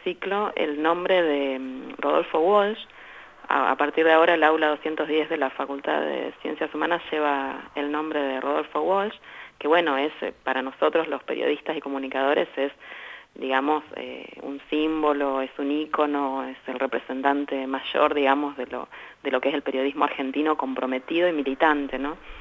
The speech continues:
Bueno, la cuestión es que convocamos esta, esta deba-, este debate, estuvieron presentes Santiago Gándara,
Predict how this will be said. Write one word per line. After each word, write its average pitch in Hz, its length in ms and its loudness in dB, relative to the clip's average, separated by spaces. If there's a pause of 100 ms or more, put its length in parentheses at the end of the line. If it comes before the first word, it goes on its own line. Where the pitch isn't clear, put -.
(400)
Bueno, 170 380 4
la 165 120 4
cuestión 170 280 2
es 220 100 -2
que 160 640 2 (320)
convocamos 185 640 4
esta, 160 760 2 (500)
esta 170 360 2
deba-, 170 280 4
este - 280 -2
debate, 233 580 4 (600)
estuvieron 175 540 0
presentes 170 420 0
Santiago 160 400 4
Gándara, 214 600 2